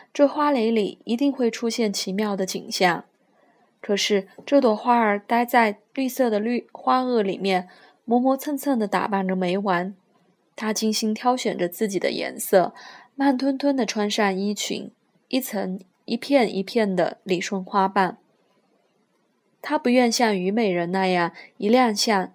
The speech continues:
就是满脸皱纹，她要让自己美艳照人的来到世界上。哦，对，她很爱俏，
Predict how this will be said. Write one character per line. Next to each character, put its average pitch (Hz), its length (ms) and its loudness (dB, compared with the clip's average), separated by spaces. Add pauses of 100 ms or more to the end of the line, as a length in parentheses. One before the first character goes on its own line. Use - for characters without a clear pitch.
就 - 120 -4
是 202 160 -2
满 170 220 0
脸 185 220 -2
皱 185 240 2
纹， - 260 -4 (580)
她 240 180 4
要 240 100 8
让 214 200 6
自 214 140 -6
己 202 160 -2
美 196 200 0
艳 208 260 2
照 240 200 2
人 175 220 0
的 185 80 0
来 170 160 0
到 180 180 -2
世 185 220 -4
界 175 220 2
上。 180 260 -4 (1080)
哦， 202 340 0 (260)
对， 202 400 6
她 - 140 -6
很 247 160 -6
爱 196 240 -4
俏， 196 360 -4